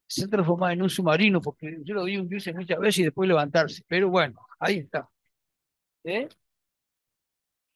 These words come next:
Nos maravillan muchas veces sus potencialidades, a pesar del, del deterioro en áreas cognitivas, emocionales o sociales que puedan tener. La producción psíquica igual no se detiene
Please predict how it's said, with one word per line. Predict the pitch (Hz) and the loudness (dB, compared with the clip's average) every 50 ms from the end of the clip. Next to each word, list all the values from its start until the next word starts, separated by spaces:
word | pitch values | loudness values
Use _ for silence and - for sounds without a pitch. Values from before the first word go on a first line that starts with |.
| _ _ _ _ _ _ _ _ _ _ _ _ - | _ _ _ _ _ _ _ _ _ _ _ _ 4
Nos | 220 240 | 6 8
maravillan | 233 247 247 247 247 285 320 302 302 269 233 | 8 8 8 8 8 8 8 8 6 6 6
muchas | 233 254 226 277 240 190 196 | 6 4 4 4 4 4 6
veces | 240 262 - 269 202 - | 4 4 4 2 2 0
sus | 196 185 | -2 -2
potencialidades, | - - 185 - 190 180 160 - 190 170 160 165 180 190 180 156 135 131 131 120 - - _ _ _ _ _ _ _ _ _ _ _ _ _ _ _ _ _ _ _ _ _ _ _ _ _ _ _ _ _ _ | -2 -2 -2 0 2 0 2 2 2 2 4 4 6 6 6 4 4 2 -2 -8 -12 -16 _ _ _ _ _ _ _ _ _ _ _ _ _ _ _ _ _ _ _ _ _ _ _ _ _ _ _ _ _ _
a | - 151 156 | -6 -4 0
pesar | 175 180 151 - 226 240 | 0 0 2 4 4 6
del, | 247 226 214 208 208 - _ | 6 6 6 4 2 -2 _
del | 180 170 170 165 156 | 0 2 4 6 6
deterioro | 151 151 - 165 156 180 208 226 220 214 208 | 6 6 6 4 6 8 10 10 10 10 8
en | - - 156 | 6 4 2
áreas | 175 190 185 156 - | 4 4 4 2 4
cognitivas, | - 156 151 151 143 143 - 208 214 208 208 202 170 - - | 4 4 4 4 2 2 4 6 6 6 6 6 2 0 -2
emocionales | 165 156 151 135 - - 156 160 175 190 190 165 131 160 | -4 -4 -4 -4 -4 -2 -2 0 2 2 2 0 0 -2
o | 143 | -8
sociales | 135 143 - - 180 185 190 196 196 196 - - _ _ _ _ _ _ _ | -10 -8 -2 0 2 2 2 2 0 -2 -4 -8 _ _ _ _ _ _ _
que | - 147 | -6 -4
puedan | 139 156 156 165 156 143 123 | 0 2 2 4 4 2 2
tener. | 139 139 160 170 156 135 127 - _ _ _ _ _ _ _ _ _ _ _ _ | 0 2 2 2 2 0 -2 -8 _ _ _ _ _ _ _ _ _ _ _ _
La | - 156 175 170 | 0 2 2 2
producción | 175 185 190 196 170 - 302 294 240 | 4 4 4 6 6 6 6 6 6
psíquica | - - 262 269 262 247 - 240 - 240 220 220 | 6 6 6 6 6 4 0 -2 0 0 2 4
igual | 226 196 196 233 233 226 233 | 4 4 6 6 6 6 6
no | 269 254 | 6 6
se | - 226 202 | 4 4 4
detiene | 165 151 - 196 220 214 180 151 135 120 113 | 4 2 2 2 4 4 4 4 2 -2 -4